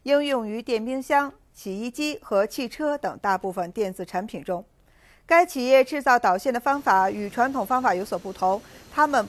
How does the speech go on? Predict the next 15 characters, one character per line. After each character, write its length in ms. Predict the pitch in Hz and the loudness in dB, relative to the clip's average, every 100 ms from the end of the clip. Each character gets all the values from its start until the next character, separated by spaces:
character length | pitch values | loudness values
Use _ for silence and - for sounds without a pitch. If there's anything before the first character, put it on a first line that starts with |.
| - | -4
不 120 | 196 | -6
是 280 | 233 277 208 | -4 -2 2
把 320 | 190 175 185 | 4 4 2
粗 260 | - 302 311 | 0 -8 -8
铁 180 | - 180 | -6 -8
丝 340 | - 269 277 - | -8 -6 -6 -2
拉 160 | 277 294 | -2 -2
细 260 | 302 233 | -6 -8
以 60 | 180 | -6
后 260 | - 233 | -2 -2
再 160 | 202 202 | 0 -4
进 160 | 196 185 | -4 -10
行 160 | 208 | -10
镀 160 | 214 196 | -8 -8
金， 240 | 247 247 | -6 -8